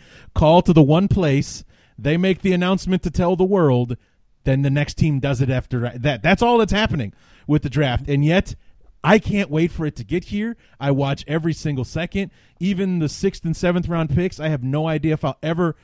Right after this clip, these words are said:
remember any of these kids' names or what kind of careers they'll have, but I'm gonna watch to see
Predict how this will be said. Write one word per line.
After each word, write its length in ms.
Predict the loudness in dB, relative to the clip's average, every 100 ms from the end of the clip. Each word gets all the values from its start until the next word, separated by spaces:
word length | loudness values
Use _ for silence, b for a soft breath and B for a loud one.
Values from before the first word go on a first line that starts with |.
| b b
remember 520 | 0 2 2 0 0 0
any 180 | 0 0
of 80 |
these 180 | 0 -4
kids' 300 | -4 -4 -4
names 320 | -2 -2 -2
or 120 | -2 -2
what 180 | -4
kind 180 | -6 -8
of 80 | -8
careers 380 | -6 -4 -2 -2
they'll 140 | -6
have, 360 | -6 -6 -6 -8 b b b -10
but 100 | -6
I'm 120 | -2
gonna 160 | 0
watch 300 | 0 0 -2 -4
to 80 |
see 400 | -8 -4 -4 -4